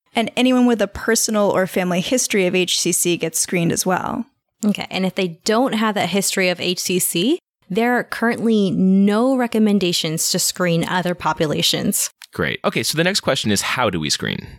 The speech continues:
Speaker 2: All right, so we're gonna screen using the ultrasound plus minus a serum alpha fetoprotein, or A F P.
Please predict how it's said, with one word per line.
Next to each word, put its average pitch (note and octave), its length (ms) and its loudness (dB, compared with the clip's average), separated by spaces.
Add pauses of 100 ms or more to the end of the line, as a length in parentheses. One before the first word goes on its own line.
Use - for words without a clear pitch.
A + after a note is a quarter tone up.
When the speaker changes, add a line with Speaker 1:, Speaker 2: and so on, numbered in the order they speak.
(400)
Speaker 2:
All G3+ 160 2
right, - 280 -4
so - 140 -2
we're B3 120 0
gonna G4 200 2
screen A3 400 0
using F#3 360 2
the D#3+ 140 0
ultrasound A#3+ 800 2 (200)
plus - 440 -2
minus F3 720 0 (140)
a F#3+ 80 -2
serum F#3 400 0
alpha E3+ 220 -2
fetoprotein, E3 760 -2
or G#3+ 280 2 (100)
A F3 160 0
F E3+ 200 -4
P. - 280 -10